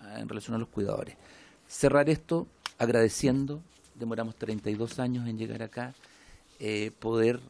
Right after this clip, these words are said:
darnos a conocer para nosotros es significativo, porque muchas veces se cree que en Chile, eh, todas las experiencias son iguales, pero también en nuestro país hay experiencias que son súper innovadoras y que pueden dar respuesta a temas de salud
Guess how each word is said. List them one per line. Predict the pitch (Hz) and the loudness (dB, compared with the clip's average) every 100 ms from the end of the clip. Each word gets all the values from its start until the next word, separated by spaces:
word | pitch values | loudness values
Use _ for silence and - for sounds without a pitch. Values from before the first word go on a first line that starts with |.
| - | -12
darnos | 107 117 120 113 | -6 -6 -6 -10
a | |
conocer | 104 104 95 139 135 | -10 -10 -8 -10 -10
para | - 113 | -12 -14
nosotros | 104 - 117 | -14 -16 -16
es | - | -14
significativo, | 113 104 101 104 127 127 139 | -14 -14 -10 -8 -2 0 0
porque | 120 - | -4 -6
muchas | 110 117 113 | -6 -6 -8
veces | 120 - | -8 -10
se | - 107 | -14 -10
cree | 107 113 | -6 -6
que | 110 | -6
en | 104 | -12
Chile, | - 120 131 - _ - _ - | -8 -6 -6 -8 _ -20 _ -8
eh, | 107 | -8
todas | 104 139 139 | -4 -2 -2
las | 131 | -4
experiencias | 127 117 123 127 | -8 -10 -10 -12
son | - 117 | -12 -10
iguales, | 110 117 120 131 | -8 -8 -8 -12
pero | - 113 | -12 -12
también | 110 113 110 120 | -10 -8 -4 -2
en | 127 | -4
nuestro | 123 - | -6 -8
país | - 117 117 | -4 -2 -2
hay | |
experiencias | 117 - 113 110 - | -4 -6 -6 -6 -10
que | |
son | - 110 | -8 -8
súper | - 156 147 | -4 -2 0
innovadoras | 143 139 131 127 131 139 156 - - - | 0 2 2 2 2 0 -2 -8 -20 -16
y | 117 | -6
que | 113 | -4
pueden | 110 117 | 0 0
dar | 117 117 | 0 -4
respuesta | 107 120 117 - 127 | -6 -6 -6 -6 -8
a | - | -8
temas | 104 117 117 | -8 -8 -10
de | 107 | -12
salud | - 107 110 131 | -12 -10 -6 -6